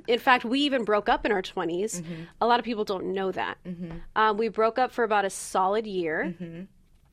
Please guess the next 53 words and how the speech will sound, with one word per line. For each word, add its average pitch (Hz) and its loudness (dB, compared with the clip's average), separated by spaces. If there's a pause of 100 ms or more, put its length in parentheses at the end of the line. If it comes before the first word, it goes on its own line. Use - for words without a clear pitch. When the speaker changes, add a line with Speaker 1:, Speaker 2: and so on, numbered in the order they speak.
(240)
Speaker 1:
We 262 2
both 302 6
dated 320 2
other 254 4
people, 277 -2
Speaker 2:
Mm-hmm. 190 -6
Speaker 1:
which 240 0
is 262 2
so 240 2
crazy 226 2
to 202 2
think 190 0
about. 202 0
Speaker 2:
Mm-hmm. 175 -8 (220)
Speaker 1:
You 240 -2
know, 202 2
he 285 -2
had 285 6
to 269 0
go 254 4
do 247 -2
his 226 2
thing. 214 2
I 226 2
needed 240 0
to 208 -8
try 240 0
and 190 0
find 214 0
myself, 214 0
and 220 0
I 233 2
didn't 240 2
even 208 0
know 196 0
I 202 2
had 190 -2
to 185 -6
try 185 -4
and 180 -8
find. - -4
It 302 2
was 320 2
a 214 4
lot. 160 -2 (100)
Speaker 2:
Yeah. - -6
Speaker 1:
There - -6
was 226 0
a 262 6
lot 226 6
going 214 4
on. 196 2 (240)
Um, 190 2